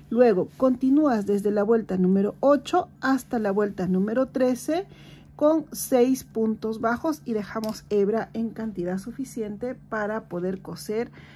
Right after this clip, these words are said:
hacia el cuerpo. Yo tengo aquí un pedazo de alambre, que es un alambre de aluminio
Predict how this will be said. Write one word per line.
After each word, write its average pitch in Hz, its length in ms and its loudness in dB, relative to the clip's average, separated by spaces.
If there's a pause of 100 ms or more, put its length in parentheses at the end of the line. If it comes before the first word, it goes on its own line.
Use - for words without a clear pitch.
(160)
hacia 220 640 -4
el - 180 -10
cuerpo. - 460 -10 (600)
Yo 339 140 -2
tengo 392 260 0
aquí 311 400 -2
un 254 180 0
pedazo 220 440 -4
de 180 140 -2
alambre, 202 760 2
que 185 80 2
es 190 140 -2
un 208 120 -4
alambre 202 440 0
de 214 100 2
aluminio 240 800 4